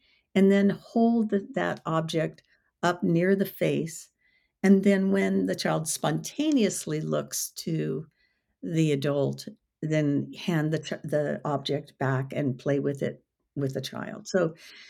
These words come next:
if you were to look at what the therapy looks like, um, you would see a very natural pattern of social interaction. The other way to think about this is that what we're doing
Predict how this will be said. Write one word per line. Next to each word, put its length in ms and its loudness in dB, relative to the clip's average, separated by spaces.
if 180 4
you 140 10
were 140 12
to 120 4
look 360 2
at 180 -2
what 260 -2
the 260 -2
therapy 840 0
looks 400 0
like, 500 -2
um, 440 -2
you 180 4
would 160 2
see 240 0
a 60 2
very 500 0
natural 760 -4
pattern 720 -2
of 400 0
social 480 -2
interaction. 800 -6
The 200 8
other 200 2
way 140 6
to 100 2
think 300 -2
about 400 -2
this 340 -8
is 200 -8
that 180 0
what 220 0
we're 160 2
doing 720 -2